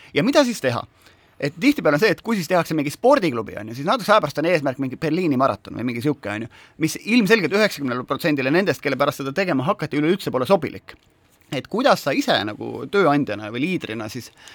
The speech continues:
äh, seda nagu lahendad, et tegelikult su maja, noh, iseenesest Ülemiste City, ma mõtlen siis, või Mainor Ülemiste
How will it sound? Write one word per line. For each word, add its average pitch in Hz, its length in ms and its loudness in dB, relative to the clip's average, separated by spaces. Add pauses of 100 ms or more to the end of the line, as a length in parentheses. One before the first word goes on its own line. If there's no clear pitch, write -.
(260)
äh, 120 240 -4
seda 151 240 2
nagu 139 160 2
lahendad, 131 400 2
et - 80 -16
tegelikult 170 320 -2
su 135 80 0
maja, 170 240 4 (240)
noh, 113 80 -10
iseenesest 160 400 -6
Ülemiste 131 320 -2
City, 131 400 -4
ma 117 160 -4
mõtlen 117 240 -10
siis, 117 320 -14
või 110 160 -8
Mainor 143 320 2
Ülemiste 113 400 -4